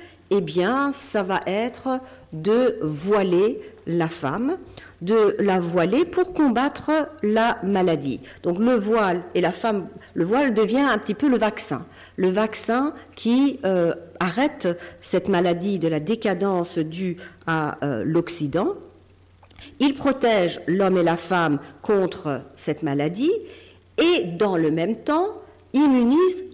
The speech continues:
toute la population, puisque le voile va aussi être imposé à toutes les minorités religieuses qui n'ont pas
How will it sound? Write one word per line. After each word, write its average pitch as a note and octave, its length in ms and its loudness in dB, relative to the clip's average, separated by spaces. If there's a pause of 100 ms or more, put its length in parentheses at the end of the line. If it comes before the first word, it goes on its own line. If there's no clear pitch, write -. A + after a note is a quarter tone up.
(140)
toute G4 300 2
la A3+ 80 2
population, G#3+ 680 0
puisque - 280 -4 (140)
le E3+ 200 0
voile G3+ 360 -2 (260)
va F3 160 2
aussi F3+ 220 0
être E3+ 280 -2
imposé A3 640 0 (200)
à - 80 -4
toutes - 240 -2
les A#3+ 120 4
minorités G#3+ 580 2
religieuses F#3 760 2 (160)
qui - 140 -2
n'ont E3+ 160 4
pas D4 300 0